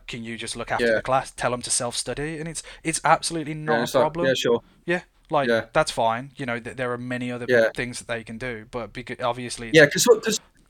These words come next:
Speaker 2: Interac want us to say no to the teacher, which they also want us to make a good relationship. So saying no is gonna cause problems
Speaker 1: But,
Speaker 2: anyway.
Speaker 1: but
Speaker 2: But
Speaker 1: remember,
Speaker 2: then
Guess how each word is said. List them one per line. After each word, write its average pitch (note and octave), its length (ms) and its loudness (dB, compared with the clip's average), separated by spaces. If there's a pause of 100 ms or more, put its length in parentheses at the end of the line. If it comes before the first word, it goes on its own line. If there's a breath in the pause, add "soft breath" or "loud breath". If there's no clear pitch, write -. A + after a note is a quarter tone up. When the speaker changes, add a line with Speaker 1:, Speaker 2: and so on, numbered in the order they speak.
(420)
Speaker 2:
Interac A#3 440 8
want F3 280 8
us - 360 2 (100)
to D3+ 460 8 (600)
say G#3 360 8
no F3+ 500 10 (140)
to E3 120 -2
the C3 80 -2
teacher, B2 540 -2 (280)
which - 520 2
they D#3+ 140 10
also F3+ 260 8
want D#3 160 8
us D#3 140 4
to D#3+ 80 0
make D3+ 180 6
a D3+ 40 2
good D#3 180 6
relationship. D#3 500 6 (360)
So B2+ 400 4
saying F3+ 380 8
no E3+ 240 10
is C3 120 4
gonna C3+ 180 4
cause B2+ 240 2
problems A#2+ 380 0
Speaker 1:
But, C#3 100 6
Speaker 2:
anyway. G#2 220 2 (100)
Speaker 1:
but C3+ 180 2
Speaker 2:
But - 20 -6
Speaker 1:
remember, E3 240 10
Speaker 2:
then F#3+ 300 10